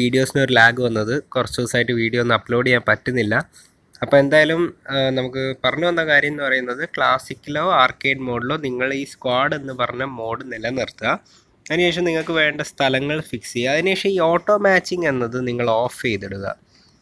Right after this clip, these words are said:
ഇപ്പോൾ ഇതിൽ auto matching നിങ്ങൾക്ക് ഓഫ് ചെയ്യാൻ പറ്റിയാൽ ഇതാ, ആ മഞ്ഞ emblem അങ്ങോട്ട് മാറ്റിക്കഴിഞ്ഞാൽ നിങ്ങൾ കളിക്കുമ്പോൾ നിങ്ങൾ ഒറ്റയ്ക്കും മറ്റെല്ലാവരും സ്ക്വാഡും ആയിട്ടുമായിരിക്കും വരിക.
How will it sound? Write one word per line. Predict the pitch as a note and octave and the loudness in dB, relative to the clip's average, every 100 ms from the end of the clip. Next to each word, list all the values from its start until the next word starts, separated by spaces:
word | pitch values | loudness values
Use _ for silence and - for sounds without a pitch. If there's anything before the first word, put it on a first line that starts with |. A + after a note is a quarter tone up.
| _ | _
ഇപ്പോൾ | - C3+ | -2 0
ഇതിൽ | C3 C3+ - B2+ | 0 -2 -4 -4
auto | B2+ D#3 D#3+ | -2 -2 2
matching | C#3+ C3 - C#3 E3+ _ _ _ _ _ _ _ _ _ _ _ _ _ _ _ _ C3+ | 0 0 -4 -6 -8 _ _ _ _ _ _ _ _ _ _ _ _ _ _ _ _ -6
നിങ്ങൾക്ക് | C3+ C3 B2+ A#2+ | -4 -2 0 2
ഓഫ് | C#3+ - - | 0 -2 -4
ചെയ്യാൻ | D3 C3+ C3+ C3 | -2 0 0 0
പറ്റിയാൽ | A#2 - A2+ G#2 G2 - A2+ | -4 -2 2 2 0 -8 -4
ഇതാ, | F#2+ - _ _ _ - _ _ _ _ _ _ _ _ | -4 -4 _ _ _ -20 _ _ _ _ _ _ _ _
ആ | C#3 C#3+ C#3+ | 2 4 6
മഞ്ഞ | C#3+ D3+ F3 - - - C#3+ | 6 8 8 8 4 2 2
emblem | C#3 D3+ D3+ - C#3+ | 4 4 4 2 2
അങ്ങോട്ട് | C#3 C3+ D3 C3 C3+ | 6 6 4 2 6
മാറ്റിക്കഴിഞ്ഞാൽ | B2 B2 C#3 C3+ A2+ A2 A2+ G2+ - _ _ A#2+ | 6 6 4 6 6 6 4 2 -4 _ _ 0
നിങ്ങൾ | B2+ C#3+ C#3+ | 6 6 6
കളിക്കുമ്പോൾ | C3+ A#2+ C#3 C3 B2 A2+ A#2 | 4 4 0 2 2 2 0
നിങ്ങൾ | A#2+ C3 | 2 2
ഒറ്റയ്ക്കും | B2 - - A2+ G#2+ - A2+ | 4 2 2 -2 -6 -2 -2
മറ്റെല്ലാവരും | - B2+ A#2+ B2+ B2+ B2+ B2 | 4 4 4 4 2 0 -4
സ്ക്വാഡും | - B2 A#2 C3 B2+ | 2 4 6 4 2
ആയിട്ടുമായിരിക്കും | A2 G#2+ A#2 A2 G#2 C#3+ A2+ | 2 4 4 4 2 -2 -2
വരിക. | G#2 | -4